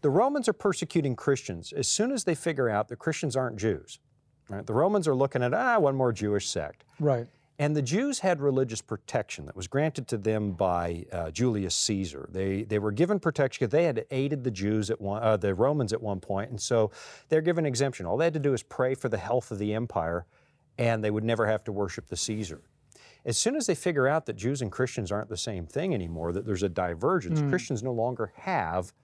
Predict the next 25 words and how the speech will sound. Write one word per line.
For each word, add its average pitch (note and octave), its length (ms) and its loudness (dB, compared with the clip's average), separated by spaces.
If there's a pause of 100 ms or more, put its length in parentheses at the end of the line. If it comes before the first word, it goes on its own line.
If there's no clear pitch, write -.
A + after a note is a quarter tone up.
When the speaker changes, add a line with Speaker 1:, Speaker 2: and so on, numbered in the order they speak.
(180)
Speaker 2:
That C#3 180 2
protection. C#3+ 460 2
Speaker 1:
that G2+ 180 0
protection. F3+ 540 0
Speaker 2:
Got C3 180 2
it. A#2+ 160 -6 (220)
Speaker 1:
The G2+ 120 2
Jews A3+ 380 4
were D3+ 60 4
called D#3 260 4
a C3 60 4
religio, B2 580 4
where D#2+ 140 -6
we F#2+ 100 -2
get A2 140 -2
the G2 80 -4
word G#2 180 2
religion. G#2+ 460 2 (160)
That's C3 200 -6
an F2+ 60 -8
official C3 340 -2
state - 380 -2
religion. G2+ 560 0
W-, F2+ 340 -12
uh, G#2 220 -12